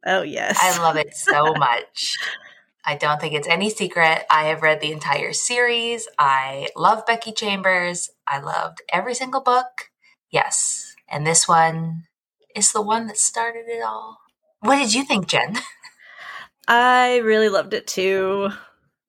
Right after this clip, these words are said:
Speaker 1: It was so good.
Speaker 2: Yes.
Speaker 1: Yeah. Um, I've only read the first book, so all I can speak to, but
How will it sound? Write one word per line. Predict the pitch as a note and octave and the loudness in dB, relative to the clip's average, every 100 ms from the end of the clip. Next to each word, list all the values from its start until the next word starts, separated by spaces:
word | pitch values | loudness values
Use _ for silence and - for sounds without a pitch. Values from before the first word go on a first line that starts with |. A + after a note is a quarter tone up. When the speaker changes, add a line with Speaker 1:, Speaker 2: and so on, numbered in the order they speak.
| _ | _
Speaker 1:
It | - | -2
was | F#3 A3 | 0 0
so | - G3 F#3 F#3 | 0 2 2 2
good. | F3+ F3+ | -2 2
Speaker 2:
Yes. | F3 F#3+ - - - - - _ _ | 2 0 -2 -6 -10 -20 -20 _ _
Speaker 1:
Yeah. | - - - - _ _ _ - - - _ | -8 -6 -8 -12 _ _ _ -20 -20 -20 _
Um, | F#3 F#3 F3+ F#3 | 0 0 -2 -4
I've | G3 F#3+ G3 G3 G3+ | 2 4 4 4 2
only | C4+ D#4+ | 2 4
read | E4 E4 | 2 2
the | E4+ | 2
first | D4 C#4+ - | 2 0 0
book, | C#4 D4 - | 0 0 -6
so | - G3+ G3+ G3+ G3+ G#3 | -4 0 2 2 0 -4
all | A#3 | -6
I | B3 | -6
can | B3 A#3+ | -8 -10
speak | - G#3+ - | -10 -10 -10
to, | G#3+ G3 G3 G3+ G#3 - - _ - | -8 -6 -6 -6 -10 -18 -20 _ 0
but | G3 F#3 F3+ F3+ | 2 4 2 0